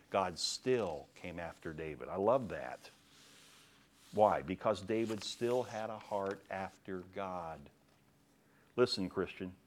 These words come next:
while God's acceptance and forgiveness is conditional, it's conditioned only upon what a person's desire is in their heart. And the fact is, you and I, we look at people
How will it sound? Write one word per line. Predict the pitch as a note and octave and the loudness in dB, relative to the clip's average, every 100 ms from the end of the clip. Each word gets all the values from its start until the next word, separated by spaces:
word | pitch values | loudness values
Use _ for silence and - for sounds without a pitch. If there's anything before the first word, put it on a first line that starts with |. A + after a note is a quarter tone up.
| _ - _ - - - - - | _ -20 _ -20 -20 -20 -20 2
while | A2 G#2+ | 8 10
God's | G#2+ B2+ C3 | 10 8 8
acceptance | A#2 - - B2+ - B2 - | 6 2 6 6 6 -2 -2
and | |
forgiveness | G#2+ G2+ A2+ A2+ G2 F#2 | 0 2 4 6 4 0
is | F#2+ F2 | -4 -4
conditional, | - F#2+ F2+ A2 - F2 E2 - - - - - - _ _ _ _ A2 | -4 -2 0 0 0 0 0 -4 -14 -20 -20 -20 -20 _ _ _ _ -4
it's | G#2 | -2
conditioned | - G2+ F#2+ A#2+ - A2 G#2+ - - | 0 2 6 6 6 0 -2 -2 4
only | B2 C3+ C3+ | 6 6 6
upon | B2+ - A#2 A2+ | 4 4 2 2
what | G#2+ G#2 | 4 2
a | |
person's | - A#2 A2+ - G#2 F#2+ | 2 -2 -2 -4 -8 -6
desire | G2+ F#2 G#2 G#2 G#2+ G2+ F#2+ F2+ - - _ _ - | -4 -2 0 0 0 0 -2 -6 -14 -20 _ _ -6
is | A2+ G2+ F#2+ F#2 - | -2 2 0 -2 -6
in | G#2+ F#2+ | -4 -4
their | F2+ D#2+ | -4 -8
heart. | - - F2 B1+ - - - _ _ _ _ - _ _ - _ _ _ - | -8 -2 -2 -4 -12 -20 -20 _ _ _ _ -20 _ _ -20 _ _ _ 0
And | G#2+ F#2+ | 0 2
the | G2 | -2
fact | - B2 B2+ - | 4 6 6 4
is, | G#2 | 2
you | F#2 B2 | 4 4
and | A#2 | 4
I, | A#2 A#2 G2 F2+ - - - - _ _ _ - | 4 2 0 -4 -10 -20 -20 -20 _ _ _ -4
we | A#2+ C#3+ | 6 8
look | C3 A#2+ | 8 4
at | A2+ | -4
people | - G#2 - G#2 | -2 -2 0 0